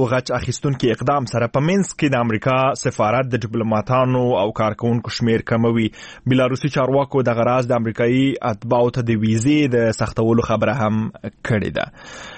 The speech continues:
له دې وړاندې امریکا د ختیځ اروپا پر دغه هیواد د مخالفانو د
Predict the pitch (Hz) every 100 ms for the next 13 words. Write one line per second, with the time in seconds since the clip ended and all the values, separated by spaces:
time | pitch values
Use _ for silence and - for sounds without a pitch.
0 | - 139 147 143 135 135 123 120 131 120
1 | 120 113 117 123 113 120 - 117 113 113
2 | 113 123 123 117 110 117 107 110 156 175
3 | 160 127 120